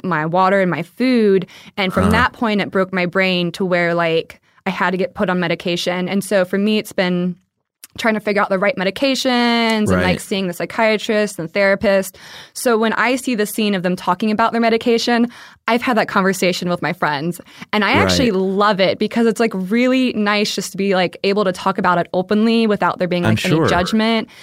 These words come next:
Speaker 1: And then, like, seeing him, like, when he has these scenes of intensity,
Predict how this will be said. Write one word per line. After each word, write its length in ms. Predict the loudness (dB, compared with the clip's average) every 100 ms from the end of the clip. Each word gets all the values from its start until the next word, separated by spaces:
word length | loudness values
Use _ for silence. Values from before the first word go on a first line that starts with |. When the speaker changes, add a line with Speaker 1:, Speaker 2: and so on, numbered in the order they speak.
| -14 -4
Speaker 1:
And 140 | 0
then, 100 | 2
like, 160 | 0 -2
seeing 400 | -4 -2 2 2
him, 380 | 2 0 0 -2
like, 180 | -4
when 200 | -4 -4
he 160 | -2 -2
has 260 | -2 -2 -2
these 200 | -4 -4
scenes 300 | -4 -2 -2
of 80 | -2
intensity, 760 | -4 -4 -4 -2 -2 0 -2